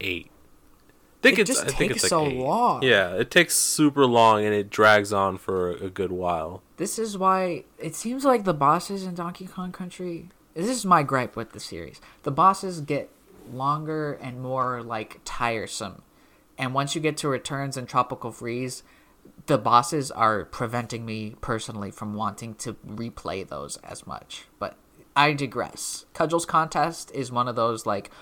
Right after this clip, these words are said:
Speaker 2: long-winded things. And that's not to say there's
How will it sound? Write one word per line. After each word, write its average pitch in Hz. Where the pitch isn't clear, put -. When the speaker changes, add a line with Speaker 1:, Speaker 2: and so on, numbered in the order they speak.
Speaker 2:
long-winded 117
things. 104
And 107
that's 151
not 180
to 170
say 151
there's 135